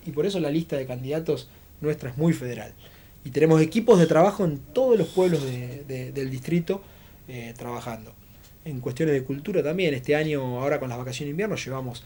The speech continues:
cine a Babio, cine a, a, a Pairó, a Vieites. Eh, estamos llevando la cultura a distintos pueblos de, de,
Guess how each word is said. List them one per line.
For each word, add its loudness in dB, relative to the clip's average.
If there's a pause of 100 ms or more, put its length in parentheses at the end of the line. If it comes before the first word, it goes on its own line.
(140)
cine -4
a 0
Babio, 2
cine -4
a, -8
a, -8
a -8
Pairó, 2 (200)
a -6
Vieites. 4 (260)
Eh, -10
estamos -6
llevando -4 (300)
la -8
cultura -4
a -10
distintos -8
pueblos 4
de, -14 (140)
de, -14